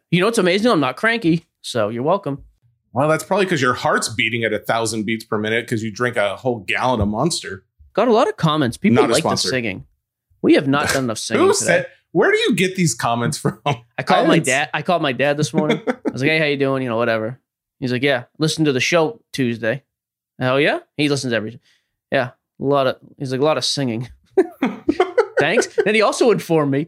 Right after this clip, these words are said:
Speaker 1: talk about a blast from the past. I don't know why his cell phone, they, they both have iPhones. Him and my uncle who live together, that no reception in the apartment. They have to, like, stand by the window. And they live in Manchester. It's
Speaker 2: They're
Speaker 1: like a
Speaker 2: in,
Speaker 1: big
Speaker 2: yeah, I was
Speaker 1: city.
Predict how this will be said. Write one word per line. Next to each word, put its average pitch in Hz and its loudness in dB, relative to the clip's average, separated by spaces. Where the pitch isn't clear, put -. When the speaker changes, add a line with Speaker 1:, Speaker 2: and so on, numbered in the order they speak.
Speaker 1:
talk 262 0
about 175 2
a - -12
blast 165 -2
from 165 0
the 139 0
past. 208 -2
I 190 -4
don't 247 0
know 190 4
why 151 2
his - -4
cell 151 0
phone, 156 -10
they, 160 0
they 151 -2
both 165 2
have 123 -2
iPhones. 110 -4
Him 143 -2
and 139 4
my 127 2
uncle 131 0
who 113 -4
live 139 0
together, 180 0
that 123 -2
no 175 4
reception 160 0
in 107 -8
the 101 -8
apartment. 101 -6
They 143 -2
have 165 -4
to, 214 0
like, 185 2
stand 160 0
by 139 0
the 117 -2
window. 113 -2
And 139 2
they 196 2
live 254 2
in 165 4
Manchester. 160 0
It's 104 -8
Speaker 2:
They're 208 6
Speaker 1:
like 240 4
a 269 4
Speaker 2:
in, 240 0
Speaker 1:
big 165 0
Speaker 2:
yeah, 330 4
I - 4
was - 0
Speaker 1:
city. - -2